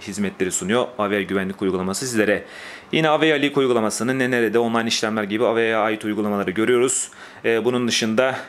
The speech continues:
yine TuneIn Radio, Twitter gibi uygulamalar, e, Yandex arama uygulamasının da Avea InTouch ikide yüklü olduğunu görüyoruz. E, giriş, e, kilit ekranı da oldukça ilginç. E, açmak için şekildeki bir basılı tutmanız gerekiyor.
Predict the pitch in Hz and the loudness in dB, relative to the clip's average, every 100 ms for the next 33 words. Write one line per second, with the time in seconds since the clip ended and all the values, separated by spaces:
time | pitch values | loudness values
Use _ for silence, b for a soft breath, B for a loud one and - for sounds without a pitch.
0 | - 110 113 113 113 110 107 107 92 101 | -6 -2 -2 -2 -4 -2 0 0 2 -2
1 | 101 104 101 110 95 98 98 95 95 92 | -2 -6 -2 -4 -4 -6 -4 -2 -2 0
2 | 98 101 - - 95 104 104 101 - 101 | 0 -2 -6 -4 -2 -2 0 -2 -2 -2
3 | 101 101 95 92 90 90 110 123 B B | 0 0 -2 -4 -6 -2 0 0 B B
4 | B - 104 104 95 104 101 101 101 - | B -2 2 2 0 -2 -2 -4 -4 -2
5 | 101 107 - 98 92 117 117 113 98 - | 0 0 0 0 2 0 2 2 2 -2
6 | - B B B B - 117 120 113 131 | -6 B B B B -2 2 2 2 0
7 | 160 - - - 120 117 131 147 - 131 | 2 0 -2 -2 -2 0 0 0 0 0
8 | - 123 120 117 113 117 107 - 110 113 | 0 2 2 2 2 0 -2 -2 -2 0
9 | 156 - - - 101 101 101 101 - 117 | -2 -2 -6 -4 0 2 2 0 -2 -2
10 | 113 101 - 139 147 - - - 113 104 | -2 -6 -4 -4 -4 -10 -6 -6 -4 -6
11 | 98 110 113 110 107 98 - 98 90 92 | -4 0 -2 0 -4 -6 -6 -4 -2 -2
12 | 90 - 135 | -4 0 0